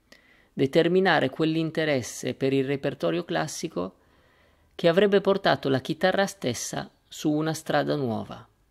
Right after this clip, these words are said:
La chitarra si allontana da tutti gli stereotipi, così tipicamente chitarristici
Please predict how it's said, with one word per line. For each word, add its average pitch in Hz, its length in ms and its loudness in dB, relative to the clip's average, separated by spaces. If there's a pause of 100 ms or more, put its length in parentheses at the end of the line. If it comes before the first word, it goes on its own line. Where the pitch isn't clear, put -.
(1400)
La 135 140 0
chitarra 180 420 4
si - 160 -2
allontana 143 540 0
da 131 100 2
tutti 208 380 -4
gli 131 100 2
stereotipi, 135 920 -4 (1700)
così 139 340 0
tipicamente 139 640 -4
chitarristici 123 960 -4